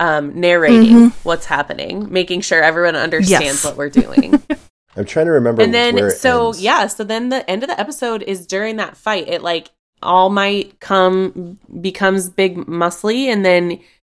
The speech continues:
Speaker 1: he, and then it ends during that fight, I think, because episode two picks up still during it.
Speaker 2: Okay.
Speaker 3: Back to the present time, Izuku is attacked with, by the slime villain.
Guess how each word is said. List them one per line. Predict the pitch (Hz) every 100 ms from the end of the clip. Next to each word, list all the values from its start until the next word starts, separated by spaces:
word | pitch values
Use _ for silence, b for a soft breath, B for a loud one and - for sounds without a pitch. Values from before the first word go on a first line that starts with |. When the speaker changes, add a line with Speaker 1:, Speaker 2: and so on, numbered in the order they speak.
| _ _ _ _ _
Speaker 1:
he, | - 185 -
and | 180 180
then | 170
it | 170 - - -
ends | 175 175 180
during | 170 160 160
that | 151 -
fight, | - 170 185
I | 156
think, | 156 156 143 -
because | 160 175 156 165 - -
episode | 165 160 160
two | - 160
picks | - - -
up | 151 - b _ _ -
still | - - 160 143
during | 147 143 143
it. | - - - _ -
Speaker 2:
Okay. | 247 220 196 180 - _ _ _ _
Speaker 3:
Back | 120 110 123 135 147 135 123 113 139
to | -
the | 123
present | 120 110
time, | - 90
Izuku | 90 90 110
is | 113 95
attacked | - 110 -
with, | 101 - -
by | 101
the | 87
slime | - 110 104
villain. | 80 82 87